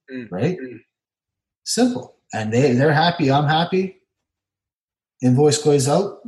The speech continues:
Speaker 2: they pay, happy days.
Speaker 1: Everybody wins. So how does that, how does that impact then? Like, y-, y-, how do you get to play? How do you get to be out on the ice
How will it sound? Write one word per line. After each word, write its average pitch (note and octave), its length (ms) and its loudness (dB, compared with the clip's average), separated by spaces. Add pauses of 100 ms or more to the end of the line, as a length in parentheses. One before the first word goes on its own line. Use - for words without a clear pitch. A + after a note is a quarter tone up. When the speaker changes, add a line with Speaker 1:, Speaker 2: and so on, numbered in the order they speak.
(120)
Speaker 2:
they E3 140 0
pay, G3+ 460 0 (260)
happy G3 240 -4
days. A#3 600 -2
Speaker 1:
Everybody C#3+ 320 0
wins. C#3+ 260 -2 (240)
So A3+ 180 2
how A#3+ 220 2
does C#4+ 160 2
that, A3+ 260 -2
how G#3+ 180 -6
does B3 120 0
that A3+ 140 -2
impact A#3 320 -2
then? C#3+ 240 0
Like, C3 320 -4
y-, D#3+ 180 -12
y-, A3+ 260 -10
how G#3 120 -2
do G#3+ 80 4
you F3 40 2
get G3+ 140 2
to F#3+ 80 -8
play? F#3 320 0
How F#3 140 -4
do A3 60 -2
you G#3 60 -4
get G#3+ 120 -2
to F3 80 -6
be G3 120 4
out F#3+ 140 -2
on F#3 80 -2
the D3+ 120 -2
ice F3 380 -6